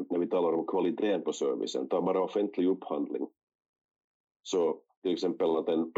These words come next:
<clears throat> en offentlig upphandling som har att skaffa med, eh, tjän-, betjäning över disk eller någon typ av, av personliga myndighetskontakter eller, eller företagskontakter, alltså.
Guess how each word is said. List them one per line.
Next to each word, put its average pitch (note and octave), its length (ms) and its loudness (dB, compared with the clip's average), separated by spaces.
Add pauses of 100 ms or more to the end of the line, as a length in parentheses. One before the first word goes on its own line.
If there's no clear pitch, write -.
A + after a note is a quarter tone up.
(180)
<clears throat> E2+ 260 0
en E2 140 0
offentlig F2+ 360 0
upphandling D#2+ 480 0
som D#2 180 -2
har D#2 180 -2
att D#2 80 -4
skaffa - 340 -2
med, D#2 220 2 (920)
eh, D2+ 180 2 (100)
tjän-, F2 400 2 (540)
betjäning F2 500 2
över E2 240 2
disk F#2 340 0 (460)
eller D#2 180 2
någon E2 240 2
typ E2 280 0
av, D2 160 2 (140)
av D2+ 300 0
personliga E2 560 2 (300)
myndighetskontakter D2+ 960 0
eller, D2+ 380 0
eller E2 140 2
företagskontakter, D2 840 0
alltså. C#2 300 -2